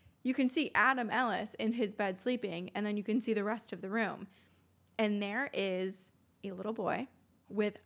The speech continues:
literally, like, half of his head, like, it's, like, a full chunk taken out of his head like that. And he's bald, and he does not, he looks like a baby doll. It looks like a ceramic, one of those old ceramic baby dolls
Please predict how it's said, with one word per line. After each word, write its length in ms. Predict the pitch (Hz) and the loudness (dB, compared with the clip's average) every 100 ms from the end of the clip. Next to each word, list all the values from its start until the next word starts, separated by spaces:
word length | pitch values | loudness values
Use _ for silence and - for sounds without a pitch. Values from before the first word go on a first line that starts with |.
| - | -8
literally, 440 | 214 214 226 254 | 0 2 4 6
like, 160 | 254 233 | 4 2
half 320 | - 160 - | 4 4 4
of 80 | 208 | -2
his 160 | 233 - | -2 -2
head, 180 | - | -2
like, 140 | 220 - | -2 -4
it's, 160 | 214 | -2
like, 160 | 202 - 214 | -4 -2 -4
a 80 | 208 - | -6 -8
full 160 | 214 208 | -6 -6
chunk 420 | - 202 254 - - | -4 -4 -4 -6 -8
taken 300 | - 220 202 | -4 -2 -4
out 140 | 196 | -4
of 60 | 196 | -8
his 120 | 202 | -8
head 200 | 185 208 | -8 -4
like 200 | 220 220 | -4 0
that. 260 | 269 311 - - - - - _ | 2 2 0 -14 -20 -20 -20 _
And 160 | 214 220 | 0 2
he's 160 | 214 190 | 0 -2
bald, 500 | 202 190 202 240 - | -2 -2 -2 -4 -2
and 100 | 233 | -2
he 140 | 214 202 | -2 0
does 200 | 196 208 | -2 -2
not, 260 | 196 - | 0 0
he 100 | 226 254 | 2 0
looks 160 | - | 2
like 100 | 320 | 0
a 40 | 247 | 2
baby 300 | 214 202 202 | 0 -2 -2
doll. 280 | 123 - - - - | -2 -4 -6 -20 0
It 120 | 220 | 2
looks 160 | 269 - | 2 2
like 120 | 330 | 0
a 60 | 285 | 0
ceramic, 640 | - 214 202 196 208 220 - | 0 -2 -2 -4 -4 -6 -4
one 140 | 214 | -2
of 60 | 233 | -2
those 140 | - - | -2 -2
old 200 | 196 190 | -4 -4
ceramic 460 | 196 190 180 185 - | -4 -4 -6 -6 -6
baby 220 | 185 208 | -4 0
dolls 360 | 220 254 269 | 0 0 -2